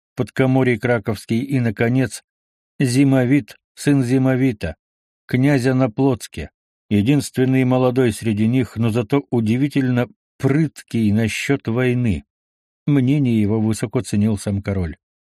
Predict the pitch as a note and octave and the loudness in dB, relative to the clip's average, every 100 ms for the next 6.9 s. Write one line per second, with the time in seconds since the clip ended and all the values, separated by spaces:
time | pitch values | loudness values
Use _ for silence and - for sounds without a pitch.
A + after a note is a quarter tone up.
0 | _ _ F#2+ F2 G2 - D#3+ C3 G#2+ C#3 | _ _ -4 0 0 2 0 0 0 0
1 | B2 A#2 C#3+ C#3 A#2+ A#2+ A2+ B2 C3 D3+ | 0 -2 0 0 0 0 0 0 0 0
2 | G#2 - G2+ F#2 F#2+ B2 - A#2 G#2 A2+ | 0 -2 -4 -2 -2 -2 -4 -4 -2 -2
3 | G#2 D3 G#2 F2+ B2 C3+ - A#2+ A#2 A2 | 0 2 2 0 -2 -2 0 0 0 0
4 | A#2 C3+ A#2 A#2+ C3+ - - A2 C#3+ - | 0 0 0 0 -2 -2 -4 0 0 0
5 | F#2 D#2 _ _ - B2+ C#3+ C3+ D#3 B2 | -4 -4 _ _ -4 0 2 2 2 0
6 | G2+ A2 G2+ G#2+ B2+ - F#2+ E2+ | 0 -2 -2 -2 -4 -4 -6 -6